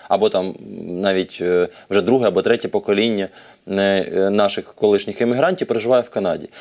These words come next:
може, якщо бажає підтримати Україну, отримати громадянство України. Таким чином у нас з'являються,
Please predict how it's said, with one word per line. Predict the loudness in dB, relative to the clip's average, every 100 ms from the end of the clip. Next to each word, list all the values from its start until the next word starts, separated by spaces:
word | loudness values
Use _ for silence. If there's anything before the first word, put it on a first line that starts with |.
| -12 0
може, | 4 4 4 2
якщо | 2 2
бажає | 0 4 4 2
підтримати | -2 0 2 2 2 2
Україну, | 2 2 4 2 0 -6 -14 -20 _ _ -2
отримати | 0 2 2 4 2
громадянство | 2 4 4 2 2 0
України. | 2 2 2 -2 -6
Таким | 0 0 2
чином | 2 4 4
у |
нас | 2 2
з'являються, | 2 4 4 4 0